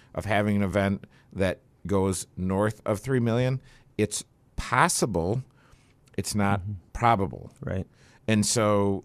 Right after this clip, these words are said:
Speaker 1: statistically, you're like, "Well, it's, it's somewhat unlikely." And then the other question is, "Okay, how many of those am I going to have?" Because once that happens, once your umbrella policy pays out, and we've seen this, that company says, "Hey, look,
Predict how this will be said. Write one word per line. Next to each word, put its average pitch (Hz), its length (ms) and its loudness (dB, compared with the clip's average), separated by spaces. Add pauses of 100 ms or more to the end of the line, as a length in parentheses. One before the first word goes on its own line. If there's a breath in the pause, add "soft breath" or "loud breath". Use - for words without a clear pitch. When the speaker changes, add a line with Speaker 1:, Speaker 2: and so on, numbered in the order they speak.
Speaker 1:
statistically, 123 760 -4
you're 107 100 -2
like, 101 200 -4
"Well, 113 280 0
it's, - 240 -6
it's - 320 -4
somewhat 110 380 0
unlikely." 104 520 0
And 110 100 2
then 127 100 0
the 123 120 2
other 127 280 4
question - 500 -6
is, 98 180 -2
"Okay, 95 500 -2 (260)
how 104 180 -4
many 110 180 0
of 101 100 -2
those 98 440 -2
am 92 140 -2
I 92 100 -2
going 90 220 -2
to 87 80 -2
have?" 95 380 -2 (380 soft breath)
Because 104 280 0
once 143 260 2
that 135 180 2
happens, 110 600 0
once 104 300 -2
your 104 220 2
umbrella 98 460 0 (220)
policy 98 380 -2
pays 98 300 -2
out, 101 180 0
and 90 80 -4
we've 87 100 -2
seen 113 220 -2
this, 92 220 -2 (420 soft breath)
that 101 200 0
company 101 380 -2
says, 95 260 -4
"Hey, 98 120 -2
look, 101 320 0